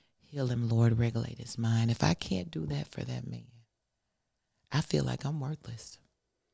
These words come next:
And that's where my value comes in.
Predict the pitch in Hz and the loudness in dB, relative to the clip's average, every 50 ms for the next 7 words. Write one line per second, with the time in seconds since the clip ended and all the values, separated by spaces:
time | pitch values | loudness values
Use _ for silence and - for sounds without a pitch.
0 | _ _ _ _ _ _ _ _ _ _ _ - 120 107 101 - 120 151 151 - | _ _ _ _ _ _ _ _ _ _ _ -2 0 2 4 4 4 2 2 0
1 | - 127 123 120 123 127 147 135 113 110 104 107 107 107 107 107 - - - 107 | 0 -2 0 0 -2 -2 -4 -4 -6 -6 -6 -6 -6 -8 -10 -12 -14 -12 -10 -10
2 | 104 107 107 110 | -10 -10 -14 -16